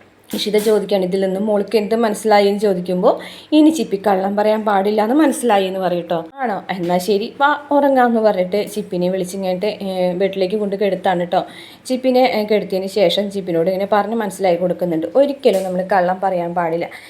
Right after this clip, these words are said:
കള്ളം പറഞ്ഞാൽ അതിനുള്ള ശിക്ഷ കിട്ടും" എന്നൊക്കെ പറയാം. അപ്പോൾ ചിപ്പി പറഞ്ഞ്, "കുസൃതി വേക്ക് വേണ്ടി കള്ളം പറയാൻ പറ്റുമോ?" എന്ന് ചോദിക്കുകയാണ് ട്ടോ.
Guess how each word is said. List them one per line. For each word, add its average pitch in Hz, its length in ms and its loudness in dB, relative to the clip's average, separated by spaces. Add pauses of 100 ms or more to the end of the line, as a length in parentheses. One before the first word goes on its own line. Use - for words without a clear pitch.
(140)
കള്ളം 143 260 -4
പറഞ്ഞാൽ 180 420 0
അതിനുള്ള 277 400 0
ശിക്ഷ 202 320 -6
കിട്ടും" 175 200 -2
എന്നൊക്കെ 170 200 -2
പറയാം. 151 240 -2
അപ്പോൾ 160 140 -4
ചിപ്പി 175 260 -6
പറഞ്ഞ്, 185 320 0 (320)
"കുസൃതി 311 340 2
വേക്ക് 202 500 2
വേണ്ടി 180 340 2
കള്ളം 180 300 0
പറയാൻ 180 300 2
പറ്റുമോ?" 170 220 -2
എന്ന് 165 100 -4
ചോദിക്കുകയാണ് 160 440 -4
ട്ടോ. 160 160 0